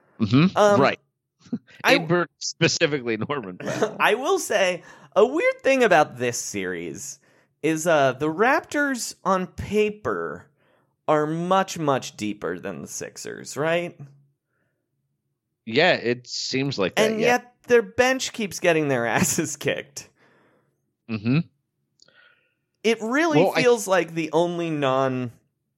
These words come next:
Speaker 2: it feels like there's a lot of people really Raptoring it up. Ex-
Speaker 1: Mm-hmm.
Speaker 2: a-, and Kawhi and Pascal Siakam are just like, "We're not Raptors."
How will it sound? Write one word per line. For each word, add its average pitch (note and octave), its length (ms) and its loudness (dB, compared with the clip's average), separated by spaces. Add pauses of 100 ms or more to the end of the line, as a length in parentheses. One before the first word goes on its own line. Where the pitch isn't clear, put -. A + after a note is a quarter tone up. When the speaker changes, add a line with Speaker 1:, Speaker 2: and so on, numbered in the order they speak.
(300)
Speaker 2:
it E3 160 -6
feels C#4+ 220 0
like C4+ 160 2
there's A3+ 180 0
a F#3+ 60 4
lot E3 300 2
of D3+ 100 -2
people D#3 280 2
really B2 340 0
Raptoring A#2+ 880 0
it A2+ 160 0
up. A2+ 320 0 (840)
Ex- B2 220 -2
Speaker 1:
Mm-hmm. A2+ 140 2
Speaker 2:
a-, E3 40 6
and C#3 520 2
Kawhi C3+ 600 4
and B2+ 100 -4
Pascal A#2+ 480 2
Siakam A#2 600 -2
are A2 100 0
just A2 300 -2
like, A2+ 200 0
"We're E3 220 4
not D4+ 320 4
Raptors." D3 960 2